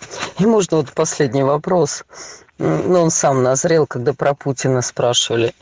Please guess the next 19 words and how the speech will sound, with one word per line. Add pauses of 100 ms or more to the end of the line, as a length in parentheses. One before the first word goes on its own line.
(240)
А
действительно
ли
у
него
есть
двойники? (460)
И
всё-таки
человеку
семьдесят
лет, (540)
неужели
он
будет
до
ста
лет
править?